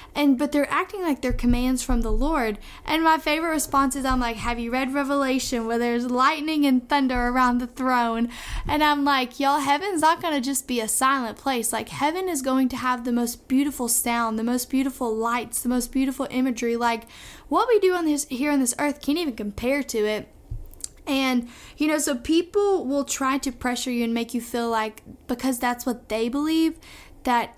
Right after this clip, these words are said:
you should be condemned for that. And so that's the first thing that I wanna say, is being obedient to God's will will not always make sense to others, and that's okay. I don't think it's supposed to. I think when God speaks to you,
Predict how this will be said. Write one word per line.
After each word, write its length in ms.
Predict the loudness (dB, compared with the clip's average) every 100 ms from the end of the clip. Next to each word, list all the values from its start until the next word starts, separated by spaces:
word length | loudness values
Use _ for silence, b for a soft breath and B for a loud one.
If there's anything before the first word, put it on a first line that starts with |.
| -8
you 300 | 0 4 4
should 320 | 2 0 -2
be 160 | -2 -2
condemned 460 | -2 0 -2 -2
for 160 | -6 -6
that. 240 | -4 -4 -2
And 180 | 0
so 500 | 0 0 0 0 -4 -10 -20 -20 -20 -20 -8
that's 260 | -2 -2 -2
the 60 | -2
first 300 | 0 0 0
thing 160 | 0
that 100 | 0
I 60 | 0
wanna 180 | -2 -2
say, 320 | -2 -2 -4 B B B -2
is 140 | 0
being 420 | 0 0 0 -2 -2
obedient 440 | -2 -2 -2 -2
to 80 | -2
God's 280 | 0 0 -2
will 340 | -2 -2 -4
will 220 | -2 0 2
not 240 | 2 2
always 280 | 0 0 0
make 220 | -2 -4
sense 300 | -4 -2 -2
to 120 | -2
others, 320 | -4 -2 -4 -2
and 220 | 0 2
that's 220 | 2 0
okay. 380 | -4 -2 -4 -2
I 80 | 0
don't 200 | -2 0
think 220 | 0 0
it's 140 | -2
supposed 420 | -4 -2 -2 0
to. 100 | -2
I 120 | -4 -2
think 240 | -2 0
when 140 | 0
God 280 | 0 -2 -2
speaks 400 | -4 -6 -6 -6
to 120 | 0 2
you, 320 | 2 2